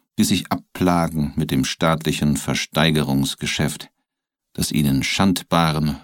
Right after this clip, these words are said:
und mitunter für sie verhängnisvollen Gewinn in Aussicht stellt. Gibt es doch auch Leute, die in einer mit Geschäften beladenen Muse leben. Auf ihrem Landgut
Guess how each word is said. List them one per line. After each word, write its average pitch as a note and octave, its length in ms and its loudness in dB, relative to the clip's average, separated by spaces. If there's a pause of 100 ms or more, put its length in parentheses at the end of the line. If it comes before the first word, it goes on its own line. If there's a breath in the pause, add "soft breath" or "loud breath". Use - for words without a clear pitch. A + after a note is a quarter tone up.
(140)
und - 280 -2
mitunter A#2+ 580 2 (380 soft breath)
für G2 140 0
sie G2 220 2
verhängnisvollen D#2+ 1000 0
Gewinn D#2 600 0
in D2+ 160 0
Aussicht - 480 -8
stellt. - 500 -10 (1600)
Gibt - 140 0
es D#3 100 0
doch D3+ 140 0
auch G2+ 180 -2
Leute, G#2 520 -2 (840 loud breath)
die A#2+ 140 6
in A#2 100 6
einer B2 280 4
mit A2+ 220 2
Geschäften A2+ 720 2
beladenen G2+ 680 4
Muse G#2+ 440 4
leben. - 680 -8 (500)
Auf C3 180 0
ihrem C3 220 6
Landgut G2 840 2